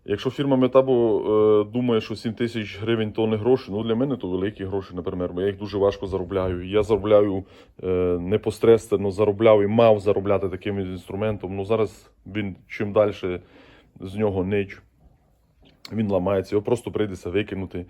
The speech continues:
Запла-, відіслати його на сервіс і заплатити за нього величезні гроші за ремонт, я не готовий. Ну. Аналіз. Страшно розочарований в даному шуруповерті. Е,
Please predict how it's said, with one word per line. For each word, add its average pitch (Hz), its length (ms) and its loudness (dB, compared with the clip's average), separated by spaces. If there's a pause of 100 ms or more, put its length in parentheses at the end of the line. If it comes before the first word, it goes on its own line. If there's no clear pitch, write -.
(520)
Запла-, 120 460 -6
відіслати 120 560 -2
його 123 160 0
на 117 100 0
сервіс 120 320 -2
і 113 40 -12
заплатити 110 500 -6
за 110 120 -4
нього 113 220 0
величезні 107 540 -4
гроші 107 300 -4
за 104 160 -2
ремонт, 113 420 2 (480)
я 175 100 0
не 107 100 0
готовий. 92 600 -2 (140)
Ну. 92 180 -10 (1500)
Аналіз. 127 420 6
Страшно 139 680 0
розочарований 120 920 2 (680)
в 98 60 -16
даному 110 360 -2
шуруповерті. 110 840 -4 (440)
Е, 92 600 -8